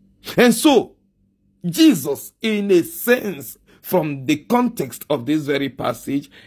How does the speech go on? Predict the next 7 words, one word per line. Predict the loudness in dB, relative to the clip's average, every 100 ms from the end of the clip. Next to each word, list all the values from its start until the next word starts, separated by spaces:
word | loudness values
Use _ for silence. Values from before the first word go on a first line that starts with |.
| _ _ 0
is | 4 4 0 -10 -14 -20 _ _
like | -6 -6 -4
the | -4
womb, | 0 0 0 -8 _ _ _ _ _ _ _ _ 0
the | 6 6
new | 6 2 2
womb | 2 0 -4 -10